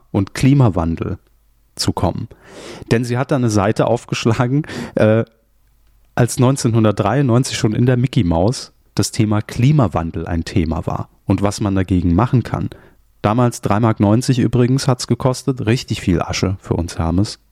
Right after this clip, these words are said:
ne, wenn wir es jeden Donnerstag gekauft haben. Ähm, und es ging explizit in diesem Magazin um die Abholzung der Regenwälder. Und Linda Zerwakis hat das als Überleitung genutzt, um zu sagen, "Naja,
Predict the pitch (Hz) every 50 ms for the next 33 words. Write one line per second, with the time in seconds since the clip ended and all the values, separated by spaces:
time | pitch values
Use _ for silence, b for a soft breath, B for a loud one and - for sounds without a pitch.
0 | _ - - 98 107 - 92 87 92 92 87 - - 101 95 95 85 98 98 104
1 | 107 - - 98 87 - 95 - - 95 104 - - - 117 110 110 139 156 B
2 | B B B B B B B B B B B B - - 101 101 98 101 101 101
3 | 101 101 - _ B B B B B B B B B B B - 117 117 110 -
4 | - 156 156 143 - _ _ _ - 123 127 - - - - 135 120 - - -
5 | 147 160 156 - - - 131 120 131 127 123 120 123 117 113 110 110 110 107 -
6 | - - 120 123 123 110 104 113 110 110 110 107 - - 117 113 117 - - 113
7 | 110 113 110 104 123 127 143 139 123 107 90 90 - 98 - - - - B B
8 | B B B B B B B B B - 104 101 107 104 - - - 104 123 131
9 | 120 117 - - 104 98 98 117 - - - - 104 - - 120 - - - 131
10 | 107 - 123 123 139 113 101 98 95 - 98 90 98 90 104 120 123 - - -
11 | 110 107 107 - 104 98 101 95 98 113 113 110 110 117 143 160 123 107